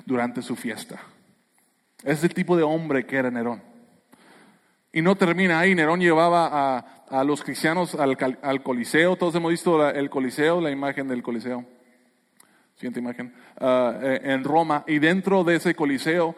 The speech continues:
mataba a los cristianos, les, lo-, los amarraban en el Coliseo y soltaban animales salvajes, leones, ah, leopardos, osos, de todas partes del, de, del reino de, de Roma.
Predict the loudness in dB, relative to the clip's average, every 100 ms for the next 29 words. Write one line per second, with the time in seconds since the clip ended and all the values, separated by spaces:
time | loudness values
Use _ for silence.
0 | -14 -4 -2 2 2 4 4 2 -2 -6
1 | -4 -2 0 0 0 0 0 0 0 -2
2 | 0 0 2 0 0 -2 -2 -4 -2 -2
3 | 0 0 0 -2 -2 -2 -2 -4 -4 -4
4 | -4 -4 -10 -20 -20 -2 -2 0 -2 -2
5 | -6 -8 -14 -16 0 2 2 0 -2 -8
6 | -10 -14 -18 -16 -6 -2 0 0 -2 -4
7 | -2 -2 -2 -2 -4 -12 -4 -2 -2 -2
8 | -2 -2 -2 0 -2 0 -4 0 0 0
9 | -2 -2 -2 0 -2 -6 -18 -4 0 0
10 | 0 -2 0 0 0 -2 -4 0 -2 -2